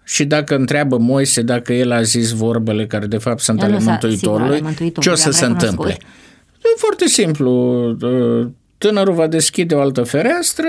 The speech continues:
Speaker 1: va da căutare, va afla că a zis Iisus Hristos și nu Moise, va da răspunsul corect, că dacă se mișcă repede, e, o să facă asta în timp util și o să
Speaker 2: Da,
Speaker 1: trece,
Speaker 2: informația,
Speaker 1: o să
Speaker 2: să zicem,
Speaker 1: plece
Speaker 2: a-
Speaker 1: mai departe. Mă întreb în ce măsură informația asta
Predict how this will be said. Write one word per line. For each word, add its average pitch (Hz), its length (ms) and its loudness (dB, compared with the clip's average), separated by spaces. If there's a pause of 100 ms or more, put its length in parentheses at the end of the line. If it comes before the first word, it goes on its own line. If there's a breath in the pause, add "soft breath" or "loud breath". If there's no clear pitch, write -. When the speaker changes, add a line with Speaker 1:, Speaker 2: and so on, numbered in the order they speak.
(240)
Speaker 1:
va 208 120 2
da 202 200 0
căutare, 311 720 -2
va 262 80 2
afla 220 360 2
că 190 440 0
a - 20 2
zis 180 340 0
Iisus 165 340 -2
Hristos 156 440 -2
și 156 100 -4
nu 160 120 -2
Moise, 302 420 -2
va 302 140 -2
da 285 100 0
răspunsul 226 500 -2
corect, 311 480 -6
că - 120 -6
dacă 208 180 0
se - 140 -2
mișcă 202 300 -2
repede, 170 460 -2 (440 loud breath)
e, 175 80 -4
o 170 180 2
să 170 140 0
facă 175 300 -2
asta 160 240 0
în 160 100 -2
timp 165 220 -2
util 214 240 0
și 233 100 0
o 214 40 2
să 214 120 -2
Speaker 2:
Da, 214 60 2
Speaker 1:
trece, 208 160 0
Speaker 2:
informația, 214 380 0
Speaker 1:
o - 20 2 (160)
să 220 60 -2
Speaker 2:
să 214 60 -2
zicem, 226 180 0
Speaker 1:
plece 208 220 2
Speaker 2:
a- 202 40 0
Speaker 1:
mai 202 160 0
departe. 185 360 0
Mă 135 140 2
întreb 165 520 0 (420 soft breath)
în 151 180 0
ce 233 200 0
măsură 190 400 2
informația 143 760 0
asta 120 340 -2